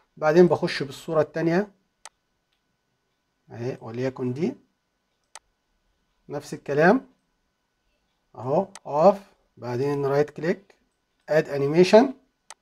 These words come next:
تمام، عايزها تر-، تخش من اليسار الى اليمين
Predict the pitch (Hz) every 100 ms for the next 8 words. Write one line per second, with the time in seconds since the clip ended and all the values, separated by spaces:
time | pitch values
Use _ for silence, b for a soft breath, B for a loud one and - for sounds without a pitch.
0 | _ _ _ _ _ _ _ _ _ _
1 | _ _ _ 123 151 214 208 _ _ _
2 | _ _ _ _ _ _ 139 160 156 151
3 | 160 - _ _ _ 170 - 170 151 147
4 | 143 139 - 165 147 143 139 139 151 202
5 | 285